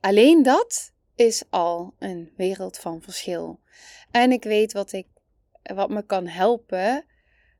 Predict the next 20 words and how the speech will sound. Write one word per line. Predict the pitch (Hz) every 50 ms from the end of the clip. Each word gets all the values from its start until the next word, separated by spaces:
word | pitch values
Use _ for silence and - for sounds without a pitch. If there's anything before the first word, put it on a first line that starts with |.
| _ _ _
ehm, | _ _ _ _ - 208 202 185 185 185 175 170 _ _ _ _ _ _ _ _ _ _ _
om | - 226 220 214 196
het | 170 - - 190 180 180 - - - - - - _ _ _ _ _ _ _ _ _ _ _ _ _ _ _ _ _ _ _ _ _ _ _ _ _ _ _
te | - - 190
verzachten. | - 196 175 - 190 180 175 - - - - - - - _ _ _ _ _ _ _ _ _ _ _ _ _ _ _ _ _ _ _ _ _ _ _ _ _ _ _ _ _ _ _ _ _ _
Ehm, | - 226 226 208 196 185 _ _ _ _ _ _ _
maar | - 202 208 226
ik | 226 -
weet | 214 196
wat | 190 196 190 -
er | 190
nodig | 185 190 202 214 226 226 190 175 - -
is | - 160 156 -
en | - 196 190
ook | 185 175
die | - 214 202
is | 202 190 -
zo | - 190 180
belangrijk. | 175 175 170 175 170 170 170 - 175 165 160 170 _ - - _ _ _ _ _ _ _ _ _ _ _ _ _ _ _ _ _ _ _ _
Ja. | - 196 190 196 175 151 139 -